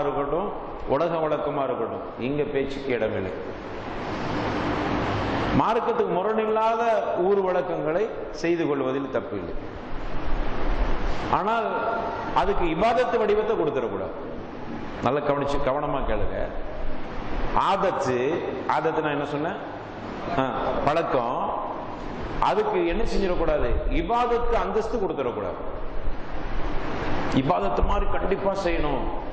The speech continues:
அப்படின்னு ஒரு, ஒருத்தர் ஒரு விஷயத்த கண்டிப்பா செஞ்சாகணும் அப்படின்ட்டா அது என்னதா போயிடும்? இபாதத்தா போயிடும். அப்போ ஆதத்தை எல்லாம் இபாதத்தை ஆக்கிடக்கூடாது. இன்னைக்கு அப்படித்தான் நிறைய கலாச்சாரங்கள் நம்மகிட்ட ஒட்டிக்கிட்டு இருக்கு.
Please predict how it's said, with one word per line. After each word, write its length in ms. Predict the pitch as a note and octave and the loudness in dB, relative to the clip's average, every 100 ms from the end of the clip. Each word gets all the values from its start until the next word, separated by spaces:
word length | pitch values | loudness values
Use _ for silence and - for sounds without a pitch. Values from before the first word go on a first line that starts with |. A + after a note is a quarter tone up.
| - - - - | -8 -8 -8 -4
அப்படின்னு 400 | C3 D3+ E3 D3 C3 C#3 | -2 0 0 0 0 0
ஒரு, 120 | D#3 D#3+ | 2 0
ஒருத்தர் 320 | - F3 E3+ | 2 2 2
ஒரு 100 | E3 E3 | 2 0
விஷயத்த 320 | G#3+ G#3 G3 D3+ - - | 0 2 2 0 -4 -2
கண்டிப்பா 360 | F#3 G#3+ A3+ A3 E3+ | 0 0 0 0 0
செஞ்சாகணும் 640 | F#3+ G3 F3+ F3 F3 G#3+ A3+ E3 | -2 0 -2 0 0 -2 0 -2
அப்படின்ட்டா 380 | E3 E3+ F#3+ B3 F#3 | -2 0 2 2 2
அது 100 | F#3 | 0
என்னதா 220 | F#3 F#3 E3+ | 0 0 0
போயிடும்? 280 | D3 C3 G#2+ - - - - - - - - - - - | 0 -2 -4 -8 -10 -10 -8 -8 -8 -8 -8 -8 -6 -2
இபாதத்தா 400 | D#3+ A#3 A#3+ G3+ F3 | 0 2 2 2 0
போயிடும். 340 | B2 - - - - - - - - - - C#3 | 2 2 2 0 0 -4 -2 2 2 2 0 0
அப்போ 200 | C#3+ D3 C3+ A#2+ - C3 G#3 | 0 0 0 -2 0 2 2
ஆதத்தை 400 | A3+ A#3 A#3 G#3+ | 2 2 2 2
எல்லாம் 280 | G#3 A#3+ A3 | 2 2 0
இபாதத்தை 360 | F#3 G#3 G#3 F3 | 2 2 2 2
ஆக்கிடக்கூடாது. 540 | C#3 C3 G#2 F#2+ F2+ - - - - - - - - - - - - - - - - G2+ G2+ - - G#2 - - | 2 0 -2 -4 -4 -6 -8 -10 -10 -10 -10 -10 -8 -6 -6 -6 -2 2 2 2 -2 -2 -2 -2 2 4 4 4
இன்னைக்கு 260 | D#3+ F3 | 4 2
அப்படித்தான் 420 | E3+ F#3 G3+ G#3 F3 | 2 2 2 2 2
நிறைய 180 | G3 G3 | 0 0
கலாச்சாரங்கள் 760 | F3 F3+ F3+ F3+ F3 E3+ E3 | 2 2 0 0 0 0 0
நம்மகிட்ட 280 | D3 D3 C#3+ | 0 0 0
ஒட்டிக்கிட்டு 340 | C#3 D#3 C#3+ A2 | 0 -2 -2 -2
இருக்கு. 180 | G2+ | -4